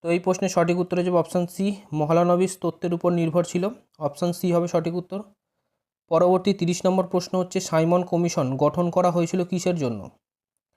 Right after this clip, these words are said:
সাইমন কমিশন গঠন করা হয়েছিল কিসের জন্য? তো এই প্রশ্নের সঠিক উত্তর হয়ে যাবে অপশন এ, ভারতীয় সংবিধানের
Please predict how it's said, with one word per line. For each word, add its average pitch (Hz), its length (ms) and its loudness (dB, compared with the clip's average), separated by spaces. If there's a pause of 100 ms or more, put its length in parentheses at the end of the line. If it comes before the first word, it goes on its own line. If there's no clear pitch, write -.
(380)
সাইমন 170 540 2
কমিশন 175 580 2
গঠন 170 360 2
করা 175 200 2
হয়েছিল 170 460 0
কিসের 175 420 -4
জন্য? 113 360 -6 (760)
তো 160 100 -4
এই 175 100 2
প্রশ্নের 180 340 0
সঠিক 170 300 0
উত্তর 175 220 -2
হয়ে 170 100 2
যাবে 175 160 2
অপশন 175 460 0
এ, 123 160 -4 (180)
ভারতীয় 160 460 2
সংবিধানের 160 600 -2